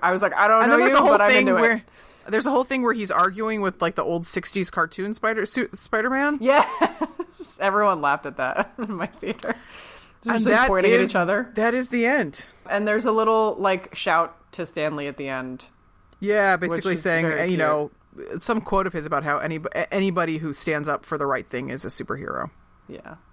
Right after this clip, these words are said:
Speaker 1: Amazing. Top to bottom. Just
Speaker 2: It's
Speaker 1: a thrill.
Speaker 2: it really is
Speaker 1: A thrill.
Speaker 2: flawless. It's flawless. There is not a single thing in here that I was like, "Oh, I wish they would have changed X, Y, Z."
Speaker 1: No.
Speaker 2: Nothing. Nothing.
Speaker 1: No. Everything is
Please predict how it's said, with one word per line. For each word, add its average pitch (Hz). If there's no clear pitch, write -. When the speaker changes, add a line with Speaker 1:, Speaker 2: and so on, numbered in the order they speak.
Speaker 1:
Amazing. 180
Top 240
to 214
bottom. 170
Just -
Speaker 2:
It's 277
Speaker 1:
a 190
thrill. 190
Speaker 2:
it -
really 277
is 254
Speaker 1:
A 285
thrill. 208
Speaker 2:
flawless. 160
It's 220
flawless. 180
There 208
is 214
not 226
a -
single 226
thing 214
in 208
here 185
that 175
I 165
was 165
like, 175
"Oh, 190
I 196
wish 202
they 202
would 175
have 165
changed 165
X, 151
Y, 147
Z." 143
Speaker 1:
No. 156
Speaker 2:
Nothing. 160
Nothing. 160
Speaker 1:
No. -
Everything 165
is 143